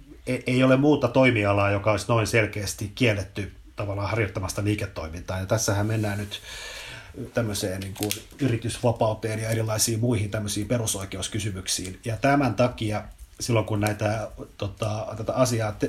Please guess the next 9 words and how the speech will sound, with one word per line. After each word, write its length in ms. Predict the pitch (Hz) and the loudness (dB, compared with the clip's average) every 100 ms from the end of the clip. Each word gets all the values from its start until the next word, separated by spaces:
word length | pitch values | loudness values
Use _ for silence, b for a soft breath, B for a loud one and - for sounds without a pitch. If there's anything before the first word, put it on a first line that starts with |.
| - | 4
päätettiin, 560 | 143 139 113 - 107 | 4 4 -2 -2 -2
niin, 100 | 104 | 0
niin 100 | 107 | 0
perustuslakivaliokunta 1000 | 120 120 - 104 98 110 104 101 101 104 | 2 2 0 -4 -2 0 0 0 -2 0
määräsi, 540 | 117 131 104 92 101 - | 4 4 4 0 -4 -6
että 360 | 110 - 110 98 B B | -8 -4 -4 -4 B B
hallituksen 560 | - 120 110 104 - 101 | 2 2 2 -2 -4 0
pitää 320 | 117 110 95 | 0 0 0
kompensoida 760 | - 107 98 92 - 92 92 | 2 2 2 -2 -4 -6 -6